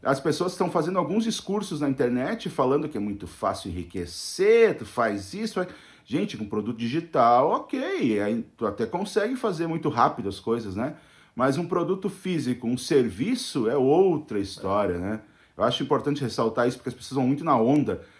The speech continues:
É, essa, hoje tem muita informação no ar, então as pessoas acham que é muito simples fazer qualquer coisa. E não, como a gente já falou, demanda planejamento,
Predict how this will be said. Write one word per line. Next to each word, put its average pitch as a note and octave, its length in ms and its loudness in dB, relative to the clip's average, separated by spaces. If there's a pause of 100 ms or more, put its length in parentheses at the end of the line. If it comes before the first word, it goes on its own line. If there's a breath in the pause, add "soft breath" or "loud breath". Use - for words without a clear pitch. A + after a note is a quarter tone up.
(160 loud breath)
É, F#2+ 520 -4
essa, A2+ 300 -2
hoje C#3+ 300 2
tem C#3+ 160 -2
muita C3 200 2
informação C#3 580 -2
no B2 140 0
ar, C3 220 0
então A2 340 -2
as B2 120 -4
pessoas - 420 -4 (300 loud breath)
acham C3 400 0
que D3+ 200 0
é D3 40 6
muito D3+ 260 0
simples F#3+ 720 -2
fazer B2 380 -2 (220)
qualquer A#2 460 0
coisa. G#2 560 -2
E E4+ 100 -4
não, D3+ 460 2 (300)
como C3 180 0
a E3 40 -2
gente C#3+ 160 0
já E3+ 100 -2
falou, D3 360 0 (240 loud breath)
demanda A#2 380 2
planejamento, G#2+ 1000 -2